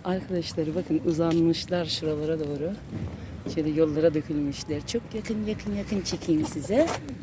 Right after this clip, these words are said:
Bakın, bakın, bakın, bakın, bakın. Hiç gördünüz mü böyle bir çiçek türü? Ben görmedim. İlk defa görüyorum bu Japon yasemini türünü. Evet, buna çok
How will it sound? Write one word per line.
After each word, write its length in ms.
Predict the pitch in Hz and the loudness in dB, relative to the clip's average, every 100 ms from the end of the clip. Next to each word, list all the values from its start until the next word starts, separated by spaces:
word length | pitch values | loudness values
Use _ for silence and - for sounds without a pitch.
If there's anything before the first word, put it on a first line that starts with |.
| - - - 190 | -12 -14 -4 2
Bakın, 240 | 175 - 135 - - - - | 2 2 -6 -8 -10 -12 -6
bakın, 300 | 175 151 - - - - | -2 -2 -2 -12 -6 2
bakın, 160 | 151 131 - - - | 2 2 -6 -12 -6
bakın, 180 | 135 123 127 123 127 | -4 -4 -8 -12 -10
bakın. 260 | 127 127 123 - - - - - | -10 -10 -12 -12 -12 -14 -10 -6
Hiç 140 | - | -2
gördünüz 520 | - 190 202 320 320 | 2 4 6 4 4
mü 180 | 208 170 | 2 4
böyle 240 | 156 151 | 4 4
bir 60 | 143 | 2
çiçek 320 | 139 - 214 - | -2 -4 -6 -8
türü? 420 | - 123 139 202 247 | -8 -4 -2 -2 2
Ben 180 | 202 233 | 2 4
görmedim. 440 | 294 277 190 160 254 | 6 6 4 2 0
İlk 200 | - - | -2 -2
defa 360 | 185 - 185 | -2 -2 -4
görüyorum 680 | 165 147 143 143 156 240 214 | -2 -2 0 0 2 2 2
bu 40 | 190 | -4
Japon 320 | - 151 - | -4 -4 0
yasemini 640 | 151 131 127 - 135 135 | -2 -2 -4 -6 -6 -4
türünü. 460 | 127 - 135 156 277 349 - - - - - - - - - - - - - - - - - - - - - - | -6 -6 -2 0 0 -2 -10 -14 -16 -14 -14 -10 -6 -6 -8 -12 -12 -12 -14 -12 -12 -12 -10 -12 -12 -14 -12 4
Evet, 200 | 165 165 - | 6 6 8
buna 120 | 170 | 6
çok 220 | 160 170 | 6 2